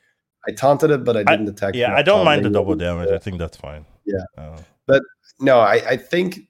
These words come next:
Speaker 1: where this card truly, truly gets toxic is Wind Fury Cleave, taunt minion number five or six,
Speaker 2: <laughs>
Speaker 1: and ba-bam, ba-bam. Oh, sorry.
Speaker 2: Yeah.
Speaker 1: Were you playing around Cleave?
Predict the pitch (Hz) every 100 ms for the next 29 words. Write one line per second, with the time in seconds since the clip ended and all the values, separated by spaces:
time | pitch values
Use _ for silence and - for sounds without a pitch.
0 | _ 120 135 135 120 - - 117 110 _
1 | _ - 143 147 131 101 95 - 131 127
2 | 113 107 98 - 107 101 - 98 92 -
3 | 92 90 - _ _ _ _ - - -
4 | 117 117 117 104 101 98 202 214 214 214
5 | 208 190 _ _ _ - - _ - 131
6 | 113 107 120 120 117 104 104 104 98 92
7 | - 151 160 135 113 - 214 113 - -
8 | - - 117 123 127 123 135 123 240 226
9 | 202 165 151 185 233 240 220 196 175 160
10 | 151 135 165 190 196 - - - - 147
11 | 127 120 107 - 147 180 233 285 - 220
12 | 226 220 214 214 202 220 220